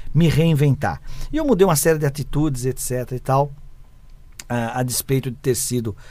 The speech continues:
de ter tido, vamos dizer assim, aquele susto de saúde. E foi aí que eu resolvi voltar e focar,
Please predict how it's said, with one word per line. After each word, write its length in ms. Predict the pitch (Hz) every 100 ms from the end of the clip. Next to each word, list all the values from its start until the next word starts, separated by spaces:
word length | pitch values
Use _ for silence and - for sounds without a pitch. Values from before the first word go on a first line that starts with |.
| -
de 100 | -
ter 200 | 127 151
tido, 560 | 147 - 165 180 127 101 87 -
vamos 220 | 107 113 107
dizer 120 | 110
assim, 260 | - 127 117 - - -
aquele 1040 | - 123 - 135 135 131 123 120 120 113 101 - - -
susto 520 | - - 165 139 -
de 80 | 113
saúde. 300 | - 113 113
E 20 |
foi 160 | - 151
aí 100 | 147
que 80 | 156
eu 60 |
resolvi 560 | 147 147 143 113 131 139 - - -
voltar 520 | 117 147 - 131 131
e 60 | 131
focar, 580 | - 117 - 123 123